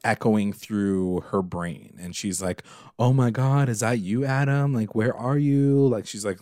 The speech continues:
looking everywhere, but obviously she killed him, so he doesn't exist. Um, and then, so she starts to go crazy a little bit. Then there's another scene that we get, m-, one of my favorite beginnings of, one of my favorite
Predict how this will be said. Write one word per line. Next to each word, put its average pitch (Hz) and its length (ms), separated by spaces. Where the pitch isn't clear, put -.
looking 117 380
everywhere, 120 380
but 104 120
obviously 101 360
she - 160
killed 117 240
him, 110 140
so 92 140
he 87 100
doesn't 80 220
exist. 127 680
Um, 101 600
and 107 800
then, 101 320
so 110 140
she 117 140
starts 104 260
to 120 60
go 101 200
crazy 95 360
a 90 60
little 80 200
bit. 107 300
Then 143 320
there's 143 320
another 131 600
scene 131 300
that 110 100
we 104 100
get, 92 400
m-, 95 220
one 110 160
of 190 80
my 180 80
favorite 101 380
beginnings 98 580
of, 95 260
one 104 180
of 104 40
my 95 100
favorite 113 680